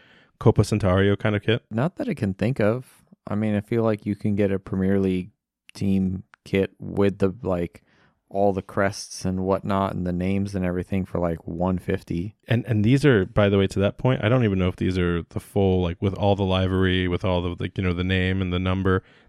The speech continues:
Speaker 1: That could just be, like, the baseline authentic hits. That's, that's, that is criminal.
Speaker 2: Yeah, I don't know what's going on here. That's, like,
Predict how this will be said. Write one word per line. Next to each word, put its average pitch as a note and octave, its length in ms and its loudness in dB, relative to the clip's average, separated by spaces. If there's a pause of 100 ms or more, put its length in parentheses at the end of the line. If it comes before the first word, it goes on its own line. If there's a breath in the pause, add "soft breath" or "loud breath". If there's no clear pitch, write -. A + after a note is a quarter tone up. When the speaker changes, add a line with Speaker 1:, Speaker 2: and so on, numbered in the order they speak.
Speaker 1:
That - 80 -8
could B2+ 140 -4
just A2+ 120 -4
be, A2 80 0
like, G#2 140 -2
the F#2 80 -2
baseline F#2 460 -2
authentic F2+ 460 -4
hits. C3+ 160 0 (420 soft breath)
That's, - 340 -2
that's, - 580 -6 (120)
that G#2+ 140 0
is G#2+ 100 -4
criminal. F2 600 -4 (100)
Speaker 2:
Yeah, F#2+ 480 -2
I B2 60 -6
don't D3 180 -2
know G2 120 -2
what's E2 240 -6
going D#2+ 260 -6
on D#2+ 180 -6
here. D#2+ 200 -6
That's, - 840 -10
like, G2 260 -4